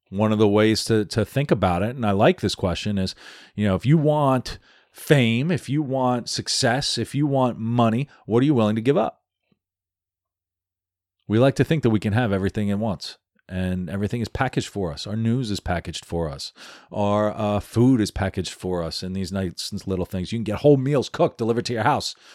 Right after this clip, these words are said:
within twenty minutes, right? In these nice little boxes. And if you feel like being adventurous to cook, they'll give you just the raw ingredients with instructions on how to do it. Everything is packaged for us.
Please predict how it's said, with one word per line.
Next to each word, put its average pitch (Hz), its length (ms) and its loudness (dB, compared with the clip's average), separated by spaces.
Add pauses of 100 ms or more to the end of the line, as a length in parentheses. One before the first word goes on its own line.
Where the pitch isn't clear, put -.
(120)
within 107 200 0
twenty 143 220 0
minutes, 139 400 0 (640)
right? 110 160 -2
In 104 220 -2
these 110 180 -2
nice 113 240 -2
little 113 140 0
boxes. 95 520 -2
And 95 460 -6
if 95 180 -10
you 98 120 -4
feel 107 260 -2
like 95 200 0
being 98 240 0
adventurous 98 400 0
to 110 80 -2
cook, 127 240 2
they'll 92 120 -4
give 92 140 0
you 90 60 -2
just 92 180 -4
the 98 60 -2
raw 107 160 4
ingredients 107 480 0
with 101 140 -2
instructions 101 460 -4
on 98 100 0
how 107 80 0
to 104 80 0
do 107 160 4
it. - 120 -2 (680)
Everything 160 460 6
is 123 80 -2
packaged - 500 -4
for 143 300 0
us. - 280 -16